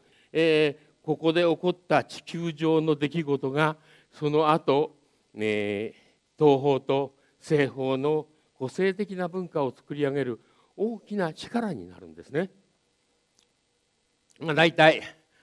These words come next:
今でもですよ、一年間に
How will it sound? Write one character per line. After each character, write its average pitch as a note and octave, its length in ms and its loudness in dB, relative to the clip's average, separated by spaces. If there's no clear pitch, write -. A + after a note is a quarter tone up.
今 G#3+ 300 6
で F3 120 4
も D#3 160 4
で A#2+ 100 2
す G#2 140 -8
よ、 F3+ 280 2
一 C#3+ 300 -8
年 F#3+ 240 4
間 C3 360 2
に C#3+ 320 0